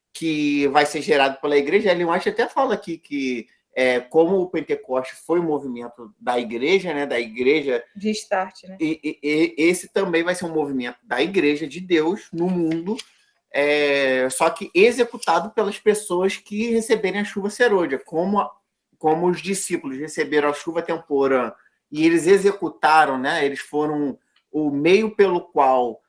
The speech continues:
Speaker 1: é, é, é, muitas pessoas foram batizadas, houve um movimento muito grande no
Speaker 2: De
Speaker 1: mundo
Speaker 2: reavivamento,
Speaker 1: de
Speaker 2: né?
Speaker 1: reavivamento.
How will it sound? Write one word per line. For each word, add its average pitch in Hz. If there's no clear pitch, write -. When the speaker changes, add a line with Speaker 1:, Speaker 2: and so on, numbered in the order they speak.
Speaker 1:
é, 110
é, 131
é, 113
muitas 196
pessoas 165
foram 151
batizadas, 139
houve 160
um 165
movimento 160
muito 208
grande 151
no 139
Speaker 2:
De 214
Speaker 1:
mundo 240
Speaker 2:
reavivamento, 254
Speaker 1:
de 339
Speaker 2:
né? 294
Speaker 1:
reavivamento. 208